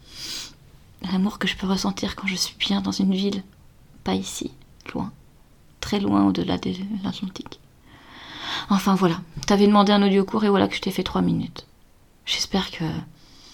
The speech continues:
ça répondra à ta question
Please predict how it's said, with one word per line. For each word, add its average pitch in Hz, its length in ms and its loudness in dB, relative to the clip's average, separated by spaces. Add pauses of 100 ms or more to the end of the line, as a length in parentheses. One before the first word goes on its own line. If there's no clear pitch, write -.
(840)
ça - 160 -4
répondra 180 520 0 (500)
à - 100 0
ta 180 100 0
question 185 440 -6